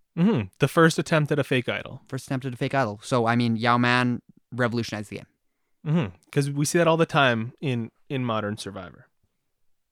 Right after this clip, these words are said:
Speaker 2: And we, you know, it,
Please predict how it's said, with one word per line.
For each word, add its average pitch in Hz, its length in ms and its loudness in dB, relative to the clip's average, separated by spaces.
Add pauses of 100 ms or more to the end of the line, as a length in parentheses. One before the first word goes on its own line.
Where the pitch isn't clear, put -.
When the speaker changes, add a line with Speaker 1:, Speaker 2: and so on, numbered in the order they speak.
(920)
Speaker 2:
And 143 340 2 (200)
we, 170 340 0 (760)
you 147 100 2
know, 127 140 4
it, 127 160 2